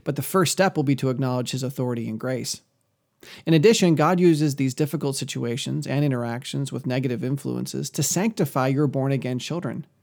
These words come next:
He's using each temptation to help your child build their spiritual muscles in order to overcome larger obstacles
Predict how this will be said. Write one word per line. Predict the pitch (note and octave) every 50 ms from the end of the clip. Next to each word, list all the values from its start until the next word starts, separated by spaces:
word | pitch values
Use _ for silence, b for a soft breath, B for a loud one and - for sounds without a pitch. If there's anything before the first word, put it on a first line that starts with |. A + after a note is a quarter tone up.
| _ _ _ B B B B
He's | - G#3 G#3+ F3 C#3+
using | F#3 F#3+ A#3+ C4 A3 A#3 A3 G3+ G3
each | G#3 A3+ A3 - -
temptation | - G3 F#3+ F3 F3 - E3+ F3 D3 - D3
to | C3+ C3+
help | C3 D#3 F3 F3+ - -
your | D#3+ D3+
child | C#3 - - D#3 D#3 D3 C#3+ C3+ B2+ E3+ B2+ F3
build | D3+ D3+ D#3 F3 F#3 D#3
their | D3 C#3
spiritual | C3+ - - _ D3 D#3 F#3 G3+ G3 - -
muscles | C#3 B2+ C3+ D3+ - - C3 B2+ -
in | D3 C#3+
order | D3 D#3+ E3+
to | - - -
overcome | C#3+ D3+ D#3 F3 D#3 - - C#3 C3
larger | B2+ B2 B2 C3 E3+ G3+ F#3+ F3+ E3 -
obstacles | A#2+ A#2+ B2 - - - B2+ - - C3 C3 C3+